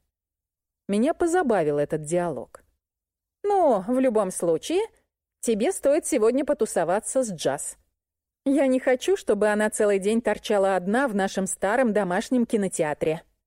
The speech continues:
Я побледнела. Мы тут же встретились с Тайлером взглядами — а затем оба вновь посмотрели на его сестру. "Эм, Морган, всё правда в порядке.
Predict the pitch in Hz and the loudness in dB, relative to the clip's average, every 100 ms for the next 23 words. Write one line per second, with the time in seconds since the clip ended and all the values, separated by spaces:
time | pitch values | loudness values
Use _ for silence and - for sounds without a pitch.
0 | _ _ _ _ _ _ _ 147 165 226 | _ _ _ _ _ _ _ -6 -4 -2
1 | 247 233 262 214 269 233 120 - - _ | -2 0 0 0 0 0 -4 -12 -20 _
2 | _ _ _ _ _ _ - 165 - 202 | _ _ _ _ _ _ -4 -4 0 -2
3 | 175 196 - - 190 - 196 185 - 190 | 0 -2 -2 -2 -2 0 -2 -2 -2 0
4 | 190 190 190 185 175 180 220 151 139 127 | 2 2 0 -2 -4 0 0 0 -2 -4
5 | - _ _ _ _ _ 160 151 151 185 | -8 _ _ _ _ _ -4 -2 0 -2
6 | 170 - 180 180 175 180 - 185 - 175 | -2 -2 2 2 2 -2 -4 -6 -4 -4
7 | - 185 190 185 175 180 - 233 - - | 0 0 0 0 2 0 -2 -6 -4 -4
8 | 139 - _ _ _ _ _ _ _ _ | -4 -6 _ _ _ _ _ _ _ _
9 | _ _ - 320 208 165 143 156 214 311 | _ _ -2 0 2 -2 -6 -4 0 2
10 | 330 165 151 - _ _ _ - 269 226 | 2 0 -2 -10 _ _ _ -4 0 0
11 | - 330 190 - 262 311 202 - 156 | 0 0 -2 0 -2 0 -2 -4 -8